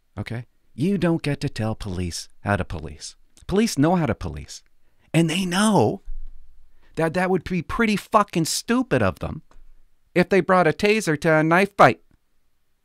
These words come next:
Do you know how many tasers fail? What happens, Redhead? What happens when the taser fails? Bad guy coming at, at you with a knife. Ooh. Do you got time to switch to your firearm?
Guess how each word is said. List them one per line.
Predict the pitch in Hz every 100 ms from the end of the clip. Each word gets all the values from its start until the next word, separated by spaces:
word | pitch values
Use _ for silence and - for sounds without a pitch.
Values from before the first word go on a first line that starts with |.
| _ _ _ _ _ _ _ _ _ _ _
Do | 180
you |
know | 196
how | 202
many | 208 190
tasers | - 196 202 185 -
fail? | 185 202 240
What | 277
happens, | 254 - 85
Redhead? | 80 80 73 - - - - - - - - - _ - _
What | 170 208
happens | 196 175
when | 170
the | 147
taser | 165 160 135
fails? | - 82 82 - - - - _ _ _ _ _ _ _ _ _ -
Bad | 151 156
guy | 156
coming | 151 160 156
at, | 113 - _ _ _ _ _ _
at | 160 127
you | 147
with | 139
a | 156
knife. | 151 127 _ _ _ _ -
Ooh. | 82 104 107 92 73 - - _ _
Do | 156
you |
got | 165 156
time | 170 190 185
to | 151 123 _ _ _ _ _ _ -
switch | - 175 -
to | 175
your | 151
firearm? | 110 - 160 185